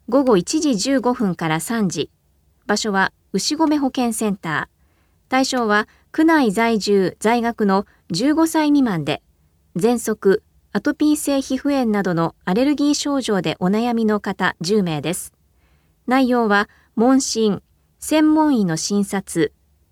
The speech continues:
保健師、栄養士の相談、住まいの環境衛生相談です。お申し込みは電話で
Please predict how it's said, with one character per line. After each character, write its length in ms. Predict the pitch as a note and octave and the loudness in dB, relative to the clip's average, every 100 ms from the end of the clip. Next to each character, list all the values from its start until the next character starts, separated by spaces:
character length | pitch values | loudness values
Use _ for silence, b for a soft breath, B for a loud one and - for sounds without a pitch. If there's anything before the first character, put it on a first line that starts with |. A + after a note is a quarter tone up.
| _ _ | _ _
保 160 | - | -6
健 280 | G3+ C#4 B3+ | -2 0 0
師、 320 | A3 - D#3+ - | -2 -2 0 2
栄 240 | B3+ D4 | 2 2
養 180 | D4 C#4+ | 2 0
士 140 | - | -2
の 120 | E3+ | -4
相 280 | E3 G3 F#3 | -4 -4 -2
談、 320 | E3+ E3 D3+ - _ _ _ _ | 0 0 -2 -8 _ _ _ _
住 200 | - D#4 | -4 2
ま 140 | D#4+ | 2
い 80 | D4 | 2
の 140 | F3 - | 0 -2
環 260 | A#3 C#4 | 0 0
境 220 | D4 D4 | 0 0
衛 160 | C4+ C4 | 0 0
生 240 | - A#3+ | -2 -4
相 220 | A3 A3 E3+ | -2 -4 -2
談 200 | D3+ C3 | -4 -6
で 100 | F#3 | -6
す。 200 | - - _ _ _ _ _ _ _ _ | -8 -18 _ _ _ _ _ _ _ _
お 80 | G#3 | 2
申 220 | C4 E4 | 4 2
し 40 | - | 2
込 120 | D4+ | 0
み 140 | D4 | 2
は 140 | C4+ G#3+ | 2 2
電 260 | B3 B3+ | 2 0
話 140 | B3 G#3+ | 0 0
で 220 | G3+ | 0